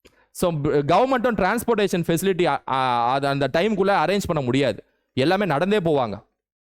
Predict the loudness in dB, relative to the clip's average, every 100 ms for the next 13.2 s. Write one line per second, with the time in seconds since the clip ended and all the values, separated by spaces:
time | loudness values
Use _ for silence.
0 | -6 0 2 2 2 2 0 0 0 0
1 | 0 0 -2 -4 -4 -2 -4 -2 0 0
2 | 0 0 0 0 0 0 0 0 -2 0
3 | -2 -2 -2 -2 -2 -2 0 0 2 2
4 | 0 -2 -4 -10 -20 _ 0 0 2 2
5 | 2 2 0 0 2 2 0 -2 -2 -2
6 | 0 0 0 0 -2 0 -2 0 -2 -4
7 | -14 _ -4 0 2 2 0 0 -2 -2
8 | 0 0 0 -6 _ _ _ _ _ _
9 | _ _ _ _ -2 0 2 0 0 0
10 | 0 -2 -6 -16 _ _ _ _ _ _
11 | _ _ -2 0 0 2 2 2 0 0
12 | 0 0 -4 -4 -2 0 0 2 2 0
13 | -4 -14